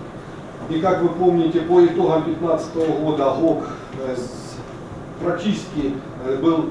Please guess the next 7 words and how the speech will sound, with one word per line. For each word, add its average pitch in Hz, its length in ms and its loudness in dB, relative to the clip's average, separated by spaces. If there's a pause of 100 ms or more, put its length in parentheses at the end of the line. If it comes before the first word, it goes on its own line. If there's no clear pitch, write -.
одним 165 320 0
из 160 140 2
лучших 175 360 -4
предприятий 151 800 0
по, 139 320 -2 (320)
э, 123 100 -8
показателям, 151 760 0